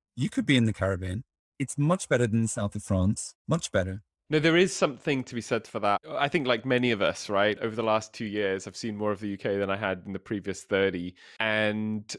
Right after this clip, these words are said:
Speaker 2: there was one trip that I took. It was to this place near Solihull, and they give you Wellington boots and a picnic basket. And they're like, "Here's a map of the fields that you can go walk in."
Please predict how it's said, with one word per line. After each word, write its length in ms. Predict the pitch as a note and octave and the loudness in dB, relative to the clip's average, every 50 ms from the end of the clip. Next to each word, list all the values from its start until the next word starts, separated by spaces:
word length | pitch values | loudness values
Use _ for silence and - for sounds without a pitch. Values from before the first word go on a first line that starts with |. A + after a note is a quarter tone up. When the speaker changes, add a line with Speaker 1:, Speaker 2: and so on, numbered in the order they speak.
| _ _ | _ _
Speaker 2:
there 140 | - - C#3 | -8 -2 0
was 160 | C#3 B2+ - | 0 0 -2
one 320 | - C3 C#3 D#3+ E3 E3+ D#3+ | -6 -4 -4 -4 -4 -4 -8
trip 380 | - - D3 A#2 - _ - | -6 -4 -4 -4 -4 _ -2
that 180 | - G#2+ - - | -2 -2 -2 0
I 120 | - A2+ A2 | -4 -6 -6
took. 360 | - - A#2+ G#2+ G2+ G2 - | -4 -2 0 0 0 0 -2
It 40 | A2 | -4
was 160 | G#2+ - - | -4 -4 -8
to 120 | - - | -10 -6
this 340 | C3 D3+ D3+ - - - - _ | -6 -6 -6 -6 -8 -12 -12 _
place 300 | - - C3+ B2 - - | 0 2 2 2 2 0
near 80 | B2 A2 | 0 0
Solihull, 840 | G#2 - - - A2 G#2+ G#2+ G#2+ G#2 G#2 F#2 F2 E2+ E2+ D#2+ E2 F#2+ _ _ _ _ _ - _ _ _ - | 0 0 0 2 2 4 4 2 2 2 0 0 2 0 -2 -6 -8 _ _ _ _ _ -20 _ _ _ -4
and 340 | A#2 B2 B2 A#2 A#2+ A#2+ A#2 | -2 0 0 2 0 0 0
they 100 | B2 A#2+ | 0 0
give 180 | C3 D3 C#3 | 0 -2 -2
you 100 | D3 B2+ | -2 -4
Wellington 520 | A2+ B2 A#2+ A#2 A2+ A2 - - A#2 G#2+ G2+ | 2 4 4 4 4 2 0 -4 -6 -6 -2
boots 540 | A2 G2+ F#2 E2+ - _ - - - - - _ - - - - - - - | -2 -2 -2 -2 -4 _ -14 -14 -14 -14 -16 _ -20 -20 -20 -20 -16 -4 -2
and 280 | A2 G#2+ G#2 G#2+ G2+ - | 0 0 0 -2 -6 -10
a 60 | - | -6
picnic 340 | - D3+ - - A#2 - - | -4 -4 -4 -4 -8 -6 -4
basket. 480 | F#2+ E2 F2 F2 - - - G2 D2+ - | -2 -2 -2 -2 -4 -4 -2 -2 -2 -2
And 120 | G2+ A2 | -2 -2
they're 100 | A2 G#2+ | 0 0
like, 240 | G#2 G2+ G2 G2 - | 2 0 0 -2 -4
"Here's 220 | - C#3 B2+ - | -2 -2 -2 -2
a 40 | B2+ | -2
map 380 | A2+ G#2+ A2 A2+ G#2+ G#2+ - - | -6 -2 -2 -2 -4 -4 -6 -10
of 160 | G#2 - - | -12 -12 -12
the 80 | - | -20
fields 640 | - - - B2 A2+ G#2+ F#2 D#2 F2 G2 G2+ G2 - | -18 -4 -2 0 2 2 2 0 -2 -4 -6 -6 -6
that 80 | - - | -8 -8
you 80 | G2 | -8
can 100 | - A2+ | -8 -4
go 120 | G#2 G#2 G2+ | -2 -2 -2
walk 340 | G2+ G2 G#2 G#2+ - - - | 0 0 -2 -2 -2 -4 -6
in." 220 | C#2 D#2+ E2 - | -6 -6 -8 -12